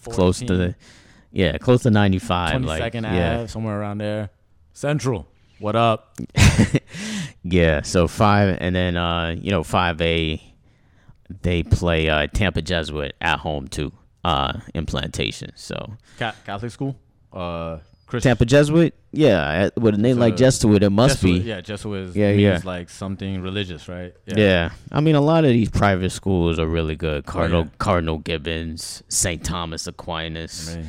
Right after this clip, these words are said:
Speaker 2: they got money, dog.
Speaker 1: <laughs> You know, that's where it's at. These, these private schools,
Speaker 2: They got
Speaker 1: you know?
Speaker 2: money. Yeah.
Speaker 1: These private schools, because w-, with private schools, you can, you can recruit and you can recruit facilities,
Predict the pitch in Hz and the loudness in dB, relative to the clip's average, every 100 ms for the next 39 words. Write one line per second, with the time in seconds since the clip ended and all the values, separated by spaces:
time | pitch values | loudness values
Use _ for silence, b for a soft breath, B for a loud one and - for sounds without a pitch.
0 | 76 85 107 110 139 196 117 104 - 139 | -12 -6 0 4 6 6 4 0 0 0
1 | 269 269 240 B 110 120 127 110 95 120 | -2 -2 -4 B -4 -2 0 2 0 -4
2 | - 139 131 - 143 92 - 98 92 101 | -6 -4 -4 -4 -10 -10 -8 -10 -8 -8
3 | 101 95 113 110 113 92 - 85 73 71 | -8 -6 -4 -2 -4 -10 -10 -8 -8 -8
4 | 80 82 90 135 113 - _ b b b | -8 -6 -4 -2 -4 -8 _ b b b
5 | b b - 87 90 98 - 110 104 92 | b b -16 -8 -6 -6 -2 -2 -2 -4
6 | 95 87 80 - 90 90 90 85 87 87 | 0 0 0 -4 -6 -4 -6 -8 -8 -8
7 | 104 101 95 - 101 95 92 90 - 90 | -4 -4 -6 -6 -6 -4 -6 -8 -8 -8
8 | 87 87 - 87 85 85 82 107 98 87 | -8 -10 -10 -10 -8 -10 -8 -4 -4 -4
9 | 82 82 82 82 85 80 - 90 76 - | -6 -8 -10 -12 -10 -8 -6 -6 -6 -4
10 | 98 82 71 69 - - | -2 -2 -6 -10 -12 -16